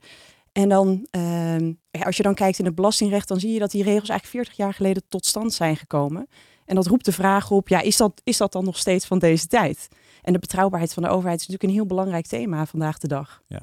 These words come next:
Speaker 2: Eh, oude regels dus, en het gaat dus ook wel eens fout.
Speaker 1: Ja, het gebeurt, het gebeurt. En dat, daar, daar zijn ook hele goede redenen voor, hè, dat het wel eens misgaat.
Speaker 2: Ja.
Speaker 1: Eh, die regels zijn ingewikkeld, situaties van burgers verschillen.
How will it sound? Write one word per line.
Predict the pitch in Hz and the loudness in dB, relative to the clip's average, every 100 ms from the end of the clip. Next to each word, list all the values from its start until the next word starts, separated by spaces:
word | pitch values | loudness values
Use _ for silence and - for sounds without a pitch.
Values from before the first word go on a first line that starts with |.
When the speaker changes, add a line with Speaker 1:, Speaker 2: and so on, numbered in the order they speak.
| _ - | _ -8
Speaker 2:
Eh, | 117 107 71 | -4 -4 -4
oude | - 110 104 | 0 2 4
regels | 120 104 - | 2 0 0
dus, | 117 - | 0 0
en | 113 | -2
het | 110 | -2
gaat | 110 98 | 0 0
dus | 104 | 0
ook | |
wel | 90 | 0
eens | 92 | 0
fout. | - 80 - _ _ _ _ | 0 -2 -4 _ _ _ _
Speaker 1:
Ja, | - - 294 226 | -18 0 4 4
het | - | 2
gebeurt, | 202 165 302 - | 0 2 2 2
het | 202 | -6
gebeurt. | - 185 254 214 - | -6 0 0 0 -2
En | 214 | 2
dat, | 226 220 | 4 4
daar, | 226 226 | 2 0
daar | 214 | 0
zijn | 240 | 0
ook | 220 | 0
hele | 226 220 | 0 0
goede | - 220 | 0 0
redenen | 208 254 214 180 | 2 2 2 0
voor, | 165 170 | -2 0
hè, | 220 | 0
dat | 226 170 | -2 -4
het | 165 | 0
wel | 165 | 2
eens | 165 | 2
misgaat. | 160 156 - 131 139 - | 2 0 -2 -6 -6 -8
Speaker 2:
Ja. | 98 - - - _ | -8 -8 -16 -20 _
Speaker 1:
Eh, | 160 156 | -4 -2
die | 160 | 2
regels | 185 175 | 2 2
zijn | 185 185 | -2 -2
ingewikkeld, | 190 202 190 226 202 202 | -2 0 2 2 2 0
situaties | - - 196 202 196 - 202 | -2 -2 -2 0 0 0 -2
van | 196 | 0
burgers | 190 190 190 - | 2 0 -2 -4
verschillen. | 214 - 240 214 208 | -2 0 2 2 0